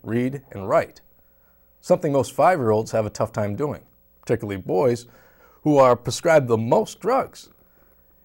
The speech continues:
And it seems like such a small change. Normally,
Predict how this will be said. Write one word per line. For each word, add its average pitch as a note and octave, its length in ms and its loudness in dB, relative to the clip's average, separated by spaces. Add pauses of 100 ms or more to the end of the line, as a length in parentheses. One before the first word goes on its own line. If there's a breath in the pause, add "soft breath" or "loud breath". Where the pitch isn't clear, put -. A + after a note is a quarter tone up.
(160)
And D#3 100 2
it D3+ 40 2
seems A3+ 280 -2
like C3+ 140 2
such E3+ 180 0
a D3 60 -6
small D3 280 0
change. D3+ 400 -4
Normally, B2+ 600 -2